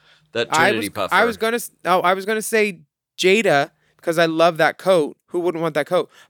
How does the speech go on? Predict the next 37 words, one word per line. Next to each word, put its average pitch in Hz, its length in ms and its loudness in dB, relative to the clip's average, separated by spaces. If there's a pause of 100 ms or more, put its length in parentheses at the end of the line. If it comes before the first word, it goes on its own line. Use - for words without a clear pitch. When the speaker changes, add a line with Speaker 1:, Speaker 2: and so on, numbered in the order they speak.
Speaker 2:
But 151 160 0
now 160 120 2
I'm 165 100 -4
thinking 160 300 -8
I'm 151 100 -8
gonna 143 160 -6
wear 139 180 -4
Viv's 135 380 -8
outfit 135 280 -4
to 135 80 -10
DragCon 127 380 -4
next 120 220 -10
year, 120 100 -8
so 117 120 -10
I - 20 -6
don't 117 120 -6
have 123 120 -14
to 113 60 -16
hug 120 180 -10
anybody. 120 380 -12 (420)
Speaker 1:
<laughs> 151 80 -2 (760)
It's - 120 -18
very 113 440 0
social 95 360 -8
distance 87 440 -14
friendly. 58 500 -18 (340)
Speaker 2:
Yeah, 127 300 -4 (340)
it's - 160 -12
great. 127 320 -2 (360)
Um, 156 280 2
the 156 120 0
judges 180 640 -2
thought 147 340 0
that 135 140 -4
Monet 139 300 -6
was 127 180 -10
great 123 420 -4